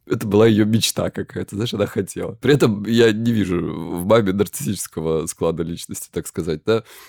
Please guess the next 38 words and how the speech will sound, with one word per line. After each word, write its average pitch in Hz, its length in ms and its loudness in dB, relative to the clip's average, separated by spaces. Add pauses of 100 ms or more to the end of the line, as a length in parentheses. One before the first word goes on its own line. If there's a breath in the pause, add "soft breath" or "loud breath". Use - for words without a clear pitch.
То 123 60 -2
есть, 113 140 0
если 151 200 -2
мы 135 100 4
говорим 120 440 4
о, 98 500 4
что 113 140 -6
такое 117 200 0
нарциссизм, 131 460 -2
да, 139 120 2
то - 100 -2
это, 104 100 -2
по 120 120 0
сути, 117 240 -2
чрезмерная 113 540 2
такая 101 200 0
самовлюбленность, 107 960 0
и 110 520 -2
внешне 104 680 0 (280 soft breath)
она 110 220 2
выглядит 131 300 0
как 98 160 -4
завышенная 110 420 2
самооценка. - 720 -2 (360 soft breath)
Но 104 140 2
это 180 300 2
в - 60 -4
целом 107 360 4
акцентуация 110 640 0
характера, 90 500 -6
то - 100 -4
есть - 200 -2
она 123 220 4
находится 135 380 2
в - 60 -12
пределах 110 400 2
клинической 110 380 0
нормы. 90 360 0